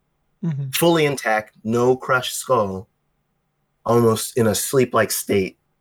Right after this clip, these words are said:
Speaker 2: in what you can presume to be the gene pod.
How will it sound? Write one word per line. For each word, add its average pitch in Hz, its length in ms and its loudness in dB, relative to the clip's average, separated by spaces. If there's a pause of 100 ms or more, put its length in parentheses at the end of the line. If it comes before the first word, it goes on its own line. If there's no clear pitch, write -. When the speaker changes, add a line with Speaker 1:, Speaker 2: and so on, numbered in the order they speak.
(140)
Speaker 2:
in 101 540 0 (960)
what 135 200 2
you 135 120 0
can 135 120 0
presume 127 380 2
to 127 80 -2
be 123 140 2
the 107 100 0
gene 101 300 -4
pod. - 340 -6